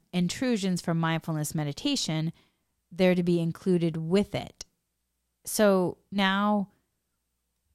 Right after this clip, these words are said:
now when people do concentration meditations, which is a different style of meditation,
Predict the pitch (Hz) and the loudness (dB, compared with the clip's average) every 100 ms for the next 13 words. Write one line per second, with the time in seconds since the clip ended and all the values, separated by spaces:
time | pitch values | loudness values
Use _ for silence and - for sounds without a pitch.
0 | _ 190 208 226 226 - 202 190 202 202 | _ -2 2 4 2 0 -2 -2 0 -2
1 | - 180 185 175 180 180 208 202 202 196 | -2 -4 -2 -4 -2 -2 0 0 0 -2
2 | 214 208 214 190 175 165 165 165 170 170 | -2 -2 -4 -6 -6 -6 -6 -4 -4 -6
3 | - - 160 165 196 202 196 208 208 - | -10 -2 0 2 2 -2 -4 -4 -4 -4
4 | 214 214 | -4 -4